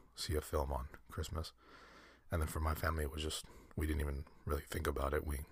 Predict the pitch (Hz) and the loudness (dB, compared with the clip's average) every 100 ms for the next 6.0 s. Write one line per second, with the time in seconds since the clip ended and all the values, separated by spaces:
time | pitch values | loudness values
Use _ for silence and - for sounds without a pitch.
0 | - - - - - - - - - _ | -16 -20 -20 -18 -18 -18 -20 -20 -20 _
1 | - - 92 78 - 69 67 - 90 110 | -10 0 2 2 4 2 2 2 2 4
2 | 85 78 67 67 76 73 76 73 73 - | 2 2 0 0 2 2 0 -2 -4 -6
3 | - - - - - - _ _ _ - | -14 -18 -20 -20 -20 -20 _ _ _ -20
4 | - - - - - 80 78 78 78 76 | -20 -20 -10 -8 -4 0 0 2 2 2
5 | - 71 67 69 - 73 73 - - 78 | 2 0 0 -4 -2 -2 -2 -4 -8 -8